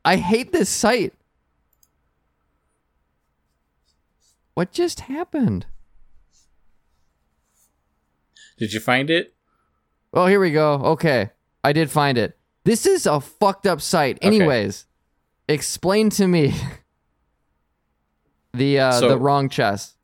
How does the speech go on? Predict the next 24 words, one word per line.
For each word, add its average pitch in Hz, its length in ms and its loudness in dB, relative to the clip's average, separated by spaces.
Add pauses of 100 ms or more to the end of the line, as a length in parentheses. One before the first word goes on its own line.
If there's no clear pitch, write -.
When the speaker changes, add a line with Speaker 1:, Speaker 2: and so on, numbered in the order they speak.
Speaker 2:
Really 123 200 0
Bad 143 200 0
Chess, 120 480 0
it's, 113 300 -4 (440)
it's - 280 -4
like 117 320 0
these, 120 500 -8
uh, 95 320 0 (460)
little 110 260 0
challenges 98 840 -2
where 92 380 -8
there's 101 220 -4
a 107 40 -6
correct 98 400 -4
way 104 120 2
to 92 80 -2
move 92 200 -4
the 90 80 -10
chess 90 280 -2
pieces 87 500 -8
to 90 200 -6
solve 85 360 -4
the 82 80 -8
puzzle. 78 480 -8